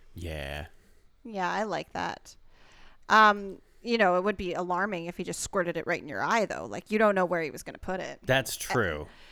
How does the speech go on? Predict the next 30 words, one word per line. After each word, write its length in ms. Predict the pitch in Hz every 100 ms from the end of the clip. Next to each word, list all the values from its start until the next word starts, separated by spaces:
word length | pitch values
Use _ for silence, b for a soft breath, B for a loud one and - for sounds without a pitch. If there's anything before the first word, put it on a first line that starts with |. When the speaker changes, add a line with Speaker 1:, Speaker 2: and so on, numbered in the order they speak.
| b b b b -
Speaker 2:
and, 600 | 233 233 247 247 233 - _ _ _ _ _ _ _
yeah, 440 | 233 262 220 190 185
I 80 | 247
could 140 | 247 -
go 180 | 311
into 200 | 294 285
other 240 | 285 247 254
things 260 | 247 220
that 140 | 214 202
maybe 240 | 202 196
were 160 | 180 185
in 120 | 185
the 60 | 190
bottle, 280 | 247 247
but 260 | 208 254 247 -
I 100 | -
won't. 420 | 233 247 262 190 - _ _ -
Um, 580 | 220 220 214 214 220 - _ _ _ _ _ _
but, 100 | 339
yeah, 200 | 466 427 -
you 140 | 247
know, 160 | 262 269
I 140 | 247
don't 220 | 285 330 262
get 140 | 330
to 100 | 311
see 600 | - 302 302 302 302 294
very 280 | 240 247 226
many, 560 | 226 214 208 196 185 185 _ _ _ _ _ _ -
um, 440 | 208 190 185 185